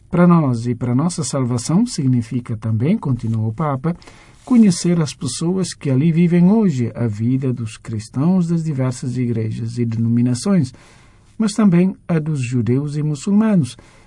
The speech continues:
para tentar construir, num contexto complexo e difícil como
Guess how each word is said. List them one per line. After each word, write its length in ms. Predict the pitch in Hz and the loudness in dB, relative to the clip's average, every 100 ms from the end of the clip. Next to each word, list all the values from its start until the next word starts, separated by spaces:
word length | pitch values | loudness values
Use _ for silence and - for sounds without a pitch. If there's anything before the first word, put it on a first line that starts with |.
| _ - | _ -2
para 160 | 180 | 0
tentar 400 | 175 170 135 120 | 2 0 2 -2
construir, 680 | 110 156 135 135 120 135 196 | -2 -4 -4 -2 0 0 2
num 240 | 180 135 | 2 2
contexto 640 | 123 117 117 120 110 - 113 | 0 -2 -2 -2 -6 -8 -6
complexo 640 | 123 120 143 185 202 - | -2 -2 0 -2 -2 -2
e 40 | |
difícil 600 | 127 170 - 214 - - 113 | 0 0 0 -2 -2 -6 -4
como 400 | 131 123 117 | 0 0 0